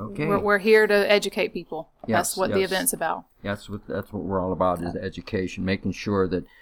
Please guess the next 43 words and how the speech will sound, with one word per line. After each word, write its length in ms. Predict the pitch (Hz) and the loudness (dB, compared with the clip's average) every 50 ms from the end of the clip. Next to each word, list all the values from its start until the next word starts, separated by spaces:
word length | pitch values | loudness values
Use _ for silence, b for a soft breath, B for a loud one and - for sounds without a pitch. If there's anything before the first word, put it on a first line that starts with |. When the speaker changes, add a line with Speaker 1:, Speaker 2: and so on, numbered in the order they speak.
| b b b b | b b b b
Speaker 1:
everybody 540 | 101 101 101 113 110 110 104 101 95 95 92 | -2 0 0 0 0 2 0 2 2 2 2
understands, 840 | 90 90 87 90 87 - - 101 92 90 90 92 90 80 - - | 2 0 -2 -2 -4 -4 -4 -2 -2 -2 -2 -2 -4 -6 -8 -8
uh, 260 | 98 92 90 90 90 87 85 | -8 -6 -6 -6 -6 -6 -6
that 120 | 95 - | -6 -4
this 200 | 95 95 - - | -4 -6 -6 -6
is 140 | 104 90 120 | -4 -2 -2
a 40 | - | -2
plant. 380 | - - 147 160 170 135 - - _ _ - | 0 -2 -4 -2 -2 -4 -8 -10 _ _ -18
Speaker 2:
Yes, 220 | 170 165 - - | -16 -8 -6 -2
and 160 | 196 196 214 | 0 0 2
it's 180 | 220 196 196 196 | 2 2 0 -2
Speaker 1:
And 80 | 196 | 0
Speaker 2:
free. 500 | 196 233 233 240 240 214 185 170 160 160 - _ _ _ _ | 2 4 4 6 6 4 4 2 -4 -10 -16 _ _ _ _
Speaker 1:
Yes. 260 | - 104 127 139 - | 0 2 4 4 4
Speaker 2:
So 80 | 202 196 | 4 4
no 140 | 202 202 | 4 2
excuses. 800 | 214 208 - - - 233 226 220 220 - 175 170 175 - - - - - _ _ | 2 2 -2 0 4 4 4 4 2 -2 -6 -8 -8 -10 -10 -10 -12 -18 _ _
Speaker 1:
No 200 | 98 101 117 131 | 2 4 4 4
excuses. 800 | 131 - - - - 147 131 123 - - 110 90 90 - - 104 - - | 2 0 -6 0 2 4 4 4 4 4 2 2 0 -2 -8 -12 -14 -16
Speaker 2:
<laughs> 100 | _ - | _ 0
Speaker 1:
And, 420 | 120 123 127 131 139 143 135 127 | 2 4 6 6 6 4 6 6
uh, 40 | 123 | 6
you'll 220 | 117 113 120 123 113 | 8 8 8 6 6
get 160 | 110 120 107 | 6 4 6
a 40 | 104 | 6
lot 200 | 107 107 110 107 | 6 6 6 4
of 60 | 110 | 2
information, 680 | 107 - 120 104 101 104 101 113 - - 156 151 160 - _ _ _ _ _ | 0 2 2 4 6 6 6 4 2 0 -2 -2 -2 -6 _ _ _ _ _
and, 420 | - 208 226 233 240 233 220 - - | -2 0 0 2 2 2 2 2 0
uh, 400 | 202 202 196 190 190 185 185 185 | 0 4 4 4 6 4 4 4
you'll 100 | 170 175 - | 2 0 0
probably, 680 | - - 180 196 226 254 208 185 170 170 170 165 156 | 2 0 2 2 2 0 2 2 4 4 4 4 4
uh, 120 | 147 143 139 | 2 4 4
end 260 | 139 135 139 143 135 | 4 4 2 4 4
up 220 | 143 139 - - _ _ - | 2 2 2 -2 _ _ -4
with 160 | 147 143 - | -4 -4 -2
some 200 | - - 143 135 | -4 -4 -4 -4
samples 520 | - - 139 135 143 143 - 190 180 - | -2 0 0 0 0 -2 -4 -8 -6 -4
of 140 | - 156 160 | -6 -6 -6
stuff. 460 | - - - 170 190 - - - - | -8 -2 0 0 0 0 -2 -6 -4
And, 160 | 196 185 190 | -4 -2 -2
Speaker 2:
Yes. 180 | 196 196 190 190 | -2 -2 -2 -2
Speaker 1:
uh, 300 | 190 190 190 185 185 | 0 0 0 0 0